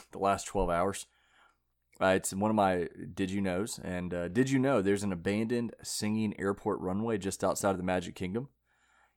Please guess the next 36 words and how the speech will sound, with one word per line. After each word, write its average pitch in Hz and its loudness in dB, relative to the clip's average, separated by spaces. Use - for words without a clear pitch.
If - -6
you 113 2
were 143 4
to 135 2
make 123 2
a 95 0
right 92 2
turn 92 -6
under 95 -2
the 90 -6
monorail 98 0
just 95 -6
before 107 -2
entering 101 -2
Magic 90 -6
Kingdom, 90 -6
you'll 98 -4
come 117 -2
across 110 0
a 95 -4
strip - -6
of 95 -12
pavement 104 -2
that 90 -2
used 110 -2
to 113 -4
be 107 0
Disney 95 -2
World's 92 -2
first 98 -2
and 120 0
only 110 0
airport 90 -2
on 87 -6
park 92 -2
property. 85 0